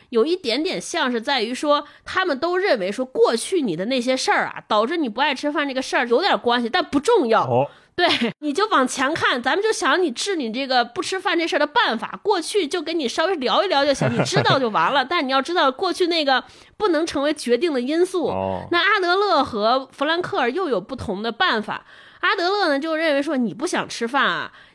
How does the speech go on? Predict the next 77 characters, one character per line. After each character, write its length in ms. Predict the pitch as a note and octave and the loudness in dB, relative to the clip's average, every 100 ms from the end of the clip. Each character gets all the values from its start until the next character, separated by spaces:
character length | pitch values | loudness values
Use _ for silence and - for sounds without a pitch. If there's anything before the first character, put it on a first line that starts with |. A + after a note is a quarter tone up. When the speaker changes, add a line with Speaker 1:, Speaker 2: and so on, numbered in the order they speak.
| - | 0
Speaker 1:
你 180 | C#4 G#3 | 0 2
就 180 | F#4+ | 0
是， 140 | D#4 C4+ | -2 -2
其 280 | - - F4 | -2 -2 -2
实 220 | - C4+ | 0 0
你 140 | C#4 | -2
骨 260 | A#3 B3 F3 | -4 -8 -8
子 80 | C#4 | -6
里 140 | A#3 | -6
就 200 | G3+ F#4 | -4 -2
是 140 | C#4 | -2
不 220 | G3 - A3+ | -6 -6 -6
吃 200 | - G3+ | -6 -4
饭。 300 | A3+ F#3+ - _ - - | -2 -2 -4 _ -20 -8
就 120 | - | -2
是 160 | F4+ F#4 | -2 -2
这 40 | |
个 80 | E4 | -4
不 200 | D4+ - | -4 -2
想 420 | A#4 - G3 G#2+ | -2 0 -4 -4
可 160 | A3 G#3 | -8 -6
能 140 | G3+ | -6
是 100 | C4+ | -6
个 80 | D4 | -6
托 340 | A#3+ - F4+ G4+ | -6 -4 -4 -4
词 220 | - G#3+ | -6 -6
和 160 | A#3+ | -4
借 240 | A#3+ F#4+ C#4+ | -2 -2 -2
口， 240 | - D3+ | -4 -8
你 160 | F#3+ G#3 | -4 0
的 80 | C4+ | 0
目 240 | G#4 F#4+ | 2 2
的 140 | A3 | 0
就 240 | G#3 G#4+ E4+ | -2 -2 -2
是 100 | G3+ | -4
不 160 | F#3+ | -6
吃 160 | F#3+ F#3+ | -6 -6
饭。 300 | G3 G#3+ C3 | 0 2 0
Speaker 2:
嗯。 260 | G2 - - | -2 -8 -8
Speaker 1:
那 160 | B3+ D#4+ | -2 0
怎 160 | D4+ A#3+ | 0 0
么 80 | |
办 180 | B3+ E4+ C#4 | 0 0 2
呢？ 120 | A#3 | 0
咱 140 | B3+ | 2
们 80 | D#4 | 0
怎 140 | - | -2
么 80 | G#3 | -6
攻 240 | A3 E4 F4+ | -4 -2 -2
克 180 | D#4+ | -2
这 60 | C4 | -2
个 100 | B3+ | -2
目 160 | C#4+ C#4 | -2 -2
的？ 140 | F#3 | -4
他 120 | - | -4
就 120 | A#3 | -6
帮 200 | A#3 A#3 | -4 -4
你 120 | B3 B3 | -4 -6
捋 160 | F#3 | -10
说， 180 | - A3+ | -8 -6
你 140 | G#3 | -6
这 100 | - | -6
个 80 | C4 | -4
目 220 | B3+ C#4+ | -2 -2
的 100 | G#3+ | -6
背 220 | F3 C4 A3+ | -6 -2 -2
后 160 | G#3+ | -4
可 160 | F#3+ F3 | -10 -12
能 120 | F#3 | -10
还 120 | A3 | -6
有 100 | A#3 | -8
其 180 | G3 - | -8 -12
他 240 | F#3+ - | -4 -2
的 80 | C#4+ | 0
目 160 | G3+ G#3+ | -2 -4
的。 60 | |
Speaker 2:
哦， 180 | F3+ F#2 | -4 -6